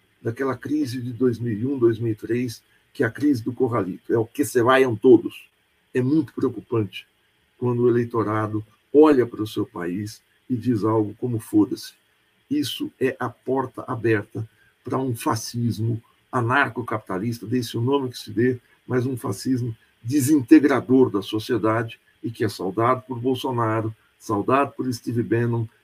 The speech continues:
e pelos grandes arautos do fascismo atual. Fico por aqui na esperança que esse quadro se reverta no país vizinho.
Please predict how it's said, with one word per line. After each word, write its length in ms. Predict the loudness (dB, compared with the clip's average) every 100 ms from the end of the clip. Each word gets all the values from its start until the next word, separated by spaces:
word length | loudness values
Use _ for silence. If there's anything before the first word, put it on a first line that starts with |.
| -8
e 80 |
pelos 360 | -2 0 0 0
grandes 420 | 0 0 -2 -2
arautos 680 | -2 0 -2 -2 -6 -12 -14 _ _ _ -16
do 320 | -6 -4 -4
fascismo 640 | -6 -4 -4 -4 -4 -4 -4
atual. 300 | -2 -4 -6 _ _ _ _ _
Fico 300 | 0 0 6
por 160 | 6 8
aqui 240 | 4 0
na 100 | 0
esperança 600 | 0 0 0 2 -2 -4
que 100 | -6
esse 160 | -8 -8
quadro 340 | -4 -2 -2
se 140 | -4 -2
reverta 560 | 0 2 2 0 -4
no 100 | -4
país 300 | -2 -2 -2
vizinho. 380 | -4 -6 -10 -14